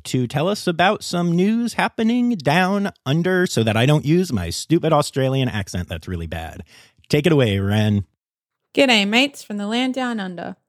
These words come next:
Speaker 2: It's common knowledge that deadly and dangerous is a big talking point surrounding Australia, and our first story is no exception. The Australian Reptile Park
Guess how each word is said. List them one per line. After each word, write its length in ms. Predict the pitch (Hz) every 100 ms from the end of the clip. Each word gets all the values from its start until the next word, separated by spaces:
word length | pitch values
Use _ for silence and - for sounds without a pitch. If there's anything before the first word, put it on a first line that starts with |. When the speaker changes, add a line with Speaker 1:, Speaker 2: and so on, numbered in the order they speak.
| _ _ _
Speaker 2:
It's 80 | -
common 260 | - 403 415
knowledge 380 | 247 214 185 -
that 240 | 180 -
deadly 320 | 269 277 320
and 80 | 302
dangerous 480 | 208 190 185 185 -
is 140 | 208
a 80 | 190
big 380 | 180 247 262 254
talking 360 | 226 190 202 196
point 300 | 175 175 -
surrounding 460 | 190 185 208 254
Australia, 580 | 254 - 185 175 - 190 _ _ _ _ 220
and 100 | 208
our 120 | 202
first 320 | 269 302 320
story 320 | - 202 196
is 220 | - 180
no 160 | 190 180
exception. 680 | 190 - 175 - - - 180 _ _ _ _ _ -
The 100 | 233
Australian 480 | 240 330 349 415 359
Reptile 320 | 220 - 226
Park 400 | - 175 175